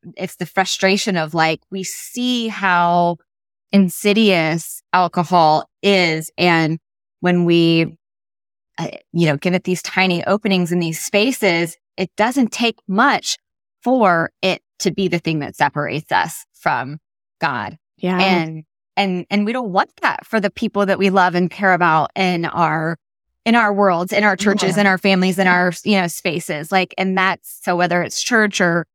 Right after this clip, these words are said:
Speaker 1: elsewhere, it's that frustration around that. And then the outdated thinking that I think that, like, the world is almost caught up a little bit more on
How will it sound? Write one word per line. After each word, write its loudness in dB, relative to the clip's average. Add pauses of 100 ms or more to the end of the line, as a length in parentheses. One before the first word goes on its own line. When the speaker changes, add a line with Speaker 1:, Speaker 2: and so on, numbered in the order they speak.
Speaker 1:
elsewhere, 0 (360)
it's -4
that -14
frustration -2
around -2 (440)
that. -2
And -4
then -4
the -6
outdated -4
thinking -2
that -2
I 0
think -2
that, 0
like, -2 (480)
the -2
world 4
is -4
almost 0
caught 2
up 0
a -2
little 0
bit -2
more 0
on 0